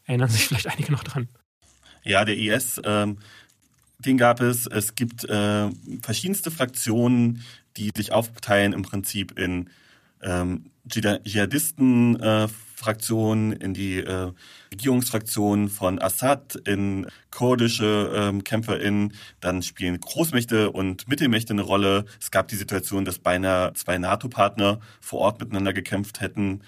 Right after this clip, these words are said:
Speaker 2: Es gab Situationen, wo beinahe Russland und die U S A in direkten Konflikt miteinander getreten wären.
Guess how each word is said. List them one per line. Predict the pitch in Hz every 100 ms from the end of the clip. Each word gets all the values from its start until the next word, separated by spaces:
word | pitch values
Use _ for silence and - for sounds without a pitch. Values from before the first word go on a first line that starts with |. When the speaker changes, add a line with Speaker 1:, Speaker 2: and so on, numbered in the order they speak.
| - - -
Speaker 2:
Es | -
gab | 92 90 -
Situationen, | 92 92 92 - 95 95
wo |
beinahe | 90 90 92 90
Russland | 110 117 104
und | 101
die | 98
U | 95
S | 101
A | - -
in | - 117
direkten | 98 117 117
Konflikt | 113 117 113 -
miteinander | 101 101 98
getreten | - 104 107
wären. | 98